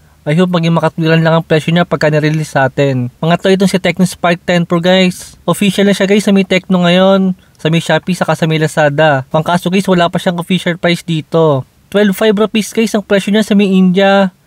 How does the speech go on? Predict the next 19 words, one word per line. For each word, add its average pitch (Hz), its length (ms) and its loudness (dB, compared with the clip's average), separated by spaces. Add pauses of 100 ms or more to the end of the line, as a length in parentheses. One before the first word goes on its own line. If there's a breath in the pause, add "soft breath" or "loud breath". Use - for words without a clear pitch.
(240 soft breath)
Magiging 180 400 -2
eight 196 160 -4
to 190 80 -2
siya - 80 -2
guys 190 240 0
pagka 180 240 -2
kinonvert 175 400 2
sa - 80 -4
may 175 160 2
pera 170 240 -2
natin 165 320 2
ng 175 80 2
wala 160 240 2
pang 151 160 -4
tax. - 640 -4
Kaya 170 160 0
hindi 175 240 2
maging 180 240 2
malayo 170 240 2